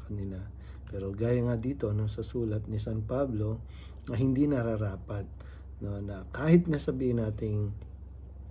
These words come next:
meron tayong utang na loob sa isang tao, hindi yon sapat at hindi yon nararapat na, ah, paggawin tayo ng mga bagay na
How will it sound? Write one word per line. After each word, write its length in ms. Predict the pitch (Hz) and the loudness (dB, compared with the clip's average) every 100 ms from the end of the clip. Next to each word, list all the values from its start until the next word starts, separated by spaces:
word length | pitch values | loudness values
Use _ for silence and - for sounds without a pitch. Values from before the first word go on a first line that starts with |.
| - - 135 | -12 -4 2
meron 240 | 131 131 | 4 4
tayong 320 | 127 123 120 131 | 4 2 2 2
utang 320 | 151 160 139 | 0 4 4
na 80 | 135 | 4
loob 400 | 120 117 104 92 - - - - | 2 0 -2 -2 -6 -12 -12 -8
sa 160 | - 139 | 0 2
isang 320 | 123 117 113 107 | 2 0 -2 -2
tao, 400 | 107 107 98 95 - - - - 135 | -6 -6 -6 -8 -8 -12 -12 0 4
hindi 320 | 131 139 135 | 8 8 8
yon 240 | 131 127 | 8 6
sapat 560 | 123 110 - 104 104 104 - | 2 -4 -4 -2 -2 -4 -6
at 80 | 110 | -4
hindi 400 | 117 107 113 120 | 0 2 2 2
yon 160 | 113 113 | 2 2
nararapat 640 | 107 101 98 101 101 95 - | 0 0 -2 -2 -4 -6 -2
na, 400 | 101 98 95 101 - - - - - | -2 -2 -4 -8 -10 -12 -12 -10 -6
ah, 480 | 107 101 95 95 - - - - - - - | -2 -2 -4 -6 -8 -12 -12 -14 -12 -10 0
paggawin 480 | 127 127 127 131 127 | 2 6 8 8 4
tayo 640 | 127 107 107 104 101 98 - - - - - | 2 2 4 2 0 -2 -6 -10 -14 -12 -2
ng 160 | 123 127 | 4 6
mga 280 | 123 117 110 101 | 6 4 0 0
bagay 400 | 107 113 110 113 | 0 2 2 2
na 400 | 107 107 104 | 2 2 0